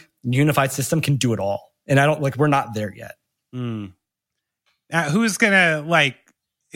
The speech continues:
Speaker 2: who's gonna be operating that one system? Isn't that kind of the crux of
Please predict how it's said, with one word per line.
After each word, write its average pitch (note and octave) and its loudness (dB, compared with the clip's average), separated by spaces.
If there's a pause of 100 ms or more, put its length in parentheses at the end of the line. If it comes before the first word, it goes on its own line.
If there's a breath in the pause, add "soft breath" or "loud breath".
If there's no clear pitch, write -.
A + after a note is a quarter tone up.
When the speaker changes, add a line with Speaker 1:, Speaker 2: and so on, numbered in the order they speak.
Speaker 2:
who's G3 0
gonna E3+ 0
be C3+ -2
operating A2+ -2
that G#2 -6
one G2+ -8
system? A2 -6
Isn't A#2 -4
that A#2+ 0
kind B2+ -2
of B2 -2
the C3 -4
crux C3 -4
of C#3 -6